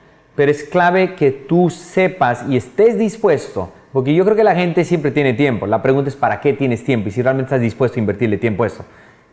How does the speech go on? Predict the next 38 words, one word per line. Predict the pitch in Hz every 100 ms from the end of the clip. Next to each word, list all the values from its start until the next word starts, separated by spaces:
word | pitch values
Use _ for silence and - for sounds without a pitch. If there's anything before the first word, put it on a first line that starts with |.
| _
Pregúntate | 131 139 147 110 113
si | 117
realmente | 120 131 120 120
le |
vas | 110 113
a |
meter | 101 107 90
tiempo. | 101 82 - -
Si | -
no | 151
le | 151
vas | 143
a | 131
meter | 110 123
tiempo, | 107 131 123 135 135 - -
mejor | 113 110 123 -
no | 127 131
emprendas, | 127 131 120 120 - - - 104
porque | 107 110 110 - -
aunque | 127 117
inviertas | 127 131 139 127
doscientos | 120 - 147 139
dólares | 139 139 131
o | 113
trescientos | 107 127 135 135
dólares | 131 110
o |
quinientos | 117 120 117
dólares, | 131 123
los | 110
vas | 117 120
a | 113
tirar | 123 135 - - - -
porque | 123 120 131
los | 123 123 127
negocios | 123 127 113 113 - 107
no | 110 110
funcionan | - 110 - 117 101 92